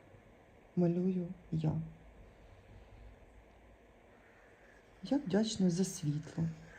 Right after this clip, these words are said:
яке в нас зараз є, за всі житлово-комунальні послуги, за те, що в нас є вода, за те, що в нас є світло. Ми дуже рідко за це дякуємо, насправді. Я вдячна співробітникам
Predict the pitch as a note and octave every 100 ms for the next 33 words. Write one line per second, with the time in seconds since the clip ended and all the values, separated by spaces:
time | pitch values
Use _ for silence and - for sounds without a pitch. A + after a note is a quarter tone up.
0 | - - E3 E3 D#3+ D#3+ D#3+ D#3+ D#3+ D#3+
1 | - - D#3 D#3+ D#3+ D#3+ - - D#3+ F3
2 | - A#3+ F3 D#3+ G#3+ E3+ - D3+ D#3+ F3+
3 | E3 D#3+ C3+ - - D#3+ E3 - - -
4 | - - - - - - F3+ F3+ C#4 -
5 | E3+ E3 F#3 G3+ E3 C#3 D3 D#3 - -
6 | - E3 E3 A3+ A3 E3+ D#3+ D#3+ D#3 E3
7 | - D3+ D#3 - E3 F3+ F#3 G#3+ G3 F#3+
8 | - E3+ D#3+ D#3+ D#3+ D#3 D3+ - D#3 D3+
9 | D3+ D#3 - D#3 D#3+ D#3+ - - - -
10 | - - - - - - - - - -
11 | - - - - - - - - - D#3+
12 | E3 - A3 A3+ B3 - D4 F4+ - A3
13 | - G3+ G3 G3